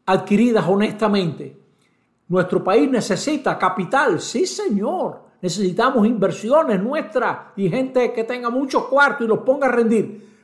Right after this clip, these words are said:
Pero no seamos ingenuos. Los cuartos le dirigen la vida a la gente. Los cuartos se van enseñoreando de las prioridades.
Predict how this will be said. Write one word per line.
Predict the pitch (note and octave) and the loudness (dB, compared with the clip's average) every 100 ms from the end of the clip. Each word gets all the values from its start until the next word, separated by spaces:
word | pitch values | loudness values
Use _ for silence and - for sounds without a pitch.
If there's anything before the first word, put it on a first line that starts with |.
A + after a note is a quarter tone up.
| _ | _
Pero | E3+ D#3+ D3 C3 - - D3 | 2 4 4 0 -10 -18 -8
no | D3+ | -6
seamos | D3 E3 C#3+ C3+ C3+ D#3 | -2 0 0 0 -2 -2
ingenuos. | G3 F3 C#4 E3+ E3 F3 - _ _ _ _ _ _ - | 0 0 0 -2 -4 -8 -14 _ _ _ _ _ _ -2
Los | F3 E3+ D3+ - | 4 6 4 0
cuartos | - E3 E3+ D3+ - D#3 C#3 D3 | -2 2 2 0 -2 -2 0 2
le | E3 | 2
dirigen | D#3 D3+ C#3+ D#3+ | 2 2 2 2
la | F#3+ | 0
vida | G#3+ C#4 F#3+ | 0 0 0
a | |
la | E3+ | 0
gente. | D#3+ G#3+ E3+ E3 E3 - _ _ _ _ _ _ - | 0 -2 -4 -8 -12 -20 _ _ _ _ _ _ -6
Los | E3 D#3 - | -4 -4 -8
cuartos | F#3 A#3 C4 B3+ - A#3+ G3+ - _ _ | -2 0 0 -2 -6 -6 -8 -14 _ _
se | - - F3+ | -8 0 2
van | B3+ A#3+ | 2 2
enseñoreando | A3 - G#3+ G3+ G3 G#3 C4 A#3+ G3+ F#3 | 0 0 0 0 0 4 2 2 2 2
de | F3+ | 4
las | F#3 - | 2 0
prioridades. | F#3 F3+ E3 G3 G3+ D3+ D3+ | -2 0 2 2 4 2 -2